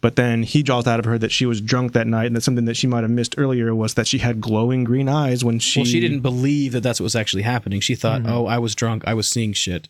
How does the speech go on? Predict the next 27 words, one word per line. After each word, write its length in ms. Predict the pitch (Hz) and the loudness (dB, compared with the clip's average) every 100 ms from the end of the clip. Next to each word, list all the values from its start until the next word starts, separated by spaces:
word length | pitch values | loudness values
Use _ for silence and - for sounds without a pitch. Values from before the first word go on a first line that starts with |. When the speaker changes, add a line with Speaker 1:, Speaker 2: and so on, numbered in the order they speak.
| - | -10
Speaker 1:
Exactly. 540 | - 113 107 104 101 98 | -2 0 0 0 0 -2
Speaker 2:
You 40 | 101 | -2
know, 140 | 95 | -4
and 80 | 90 | -2
I 80 | 117 | -2
didn't 140 | 123 | -2
wanna 140 | 113 104 | -2 -2
tell 180 | 117 | -2
the 80 | 98 | -4
cops 340 | - 120 - 101 | -2 -2 -2 -4
weird 260 | 113 98 | -2 -2
stuff, 360 | - 117 110 98 | -2 -2 -2 -4
but 200 | - 95 - _ _ _ _ _ 131 | -6 -6 -8 _ _ _ _ _ -4
if 160 | 117 | -2
you're 120 | 120 | -2
asking 300 | 123 123 123 | 0 -2 -2
me 100 | 120 | -2
what 140 | 113 113 | 0 0
I 60 | |
really 240 | 107 120 117 | 0 0 0
saw, 260 | - 135 | 0 -2
that's 240 | 120 104 - | -2 -4 -4
what 100 | 90 | -6
I 40 | |
really 220 | 82 78 - | -6 -8 -8
saw. 260 | 80 76 - | -8 -6 -4
Speaker 1:
Exactly. 580 | 113 117 95 - 82 | 0 0 -2 -2 -6